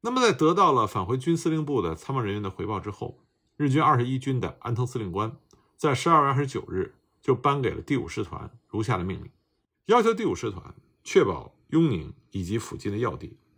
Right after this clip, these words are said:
以便转用兵团的推进。那么这个命令并不长，而且没有具体的指示，也就是说，二十一军司令部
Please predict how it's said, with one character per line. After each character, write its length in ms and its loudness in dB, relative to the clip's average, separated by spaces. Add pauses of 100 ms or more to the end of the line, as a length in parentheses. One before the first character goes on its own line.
(220)
以 160 -4
便 380 0
转 180 -2
用 100 -2
兵 220 -2
团 160 -8
的 80 -4
推 180 -6
进。 240 -8 (680)
那 100 0
么 80 6
这 140 0
个 100 -2
命 240 -2
令 240 -4 (180)
并 140 -2
不 60 -4
长， 320 -14 (380)
而 100 4
且 60 6
没 100 4
有 100 2
具 180 -4
体 100 -4
的 80 -2
指 180 -14
示， 220 -20 (500)
也 100 2
就 200 4
是 60 -6
说， 320 -4 (280)
二 180 8
十 60 6
一 140 -2
军 240 0
司 180 -4
令 160 0
部 260 -6